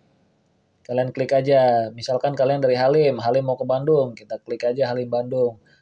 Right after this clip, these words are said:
Nah, di bawahnya ada tanggalnya nih. Nah,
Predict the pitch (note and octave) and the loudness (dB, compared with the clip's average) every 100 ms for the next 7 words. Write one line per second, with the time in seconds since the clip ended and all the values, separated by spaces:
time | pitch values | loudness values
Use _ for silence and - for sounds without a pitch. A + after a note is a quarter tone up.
0 | _ B2+ B2+ B2+ C3+ D3+ F#3 D3 D3 A#2+ | _ -2 -2 2 4 4 2 0 2 2
1 | A#2 C3+ C3 A#2 A#2 B2 C#3+ D3 C#3+ B2+ | 2 2 2 -2 2 2 2 -2 -2 -2
2 | A2 G#2+ _ _ _ _ _ _ _ A2 | -4 -8 _ _ _ _ _ _ _ -12
3 | G#2+ | -12